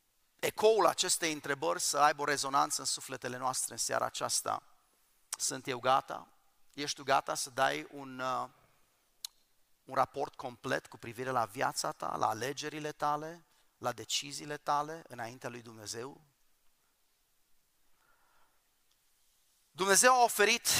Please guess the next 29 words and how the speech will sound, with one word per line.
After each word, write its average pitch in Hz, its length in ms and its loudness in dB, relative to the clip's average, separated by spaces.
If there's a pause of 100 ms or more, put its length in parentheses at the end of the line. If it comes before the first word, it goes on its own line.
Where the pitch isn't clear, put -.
(160)
darul 202 320 10
de 185 100 6
nedescris 185 760 6
al 160 180 8
Fiului 180 360 -2
Său 180 280 6
pentru 160 340 -2
mântuirea 156 440 -2
întregii 156 460 -4
omeniri. 135 600 -6
Slăvit 135 400 -4
să 147 120 0
fie 143 180 -4
Domnul! 139 440 -4 (1120)
Și - 140 -6
cunoaștem 208 460 6
toți 208 340 4
și 156 160 2 (160)
copiii 202 400 2
noștri 196 340 4
scri-, 180 380 2
uh, 156 260 4 (220)
pot 185 180 0
să - 120 4
recite 165 440 4
pe 160 160 -4
de 135 140 4
rost 156 360 0
versetele 143 800 0